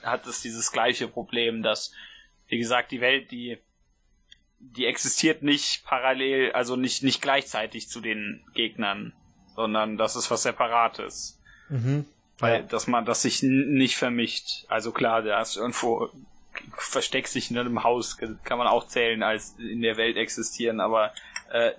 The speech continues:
Speaker 1: die Gegner, den Gegnern ist die Welt vollkommen egal, praktisch.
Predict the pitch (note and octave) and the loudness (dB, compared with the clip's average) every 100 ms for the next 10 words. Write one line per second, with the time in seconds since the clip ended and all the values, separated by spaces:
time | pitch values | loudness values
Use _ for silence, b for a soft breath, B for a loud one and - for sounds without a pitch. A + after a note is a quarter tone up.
0 | - B2 B2+ D#3 D3 B2+ C3+ C#3 C#3 E3 | -8 -6 0 0 -2 -4 -2 -2 0 0
1 | D#3 D3 C3+ - B2+ C3+ C3+ - C3 B2+ | 0 -4 -2 0 2 0 0 0 0 2
2 | B2 A#2+ G#2 G#2+ G#2+ G2+ G2 F2 - - | -2 -2 -2 2 2 2 -2 -6 -6 -8
3 | A2 - | -10 -8